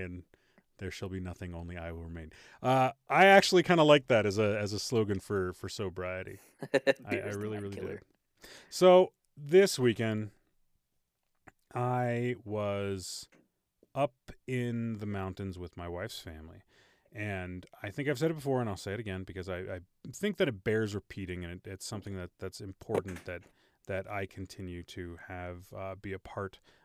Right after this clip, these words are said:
Speaker 1: of any narrative with this kind of thing. I have had a r-, what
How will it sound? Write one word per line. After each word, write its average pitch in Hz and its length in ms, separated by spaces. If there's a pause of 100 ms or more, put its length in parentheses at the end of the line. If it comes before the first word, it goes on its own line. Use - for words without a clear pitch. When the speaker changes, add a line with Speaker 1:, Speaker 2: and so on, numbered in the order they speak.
(120)
Speaker 1:
of 98 160
any 107 220
narrative 92 420
with - 100
this - 120
kind 107 180
of - 80
thing. - 180 (440)
I 151 220
have 123 540
had 98 600
a 90 580 (1200)
r-, 113 60 (1200)
what 147 240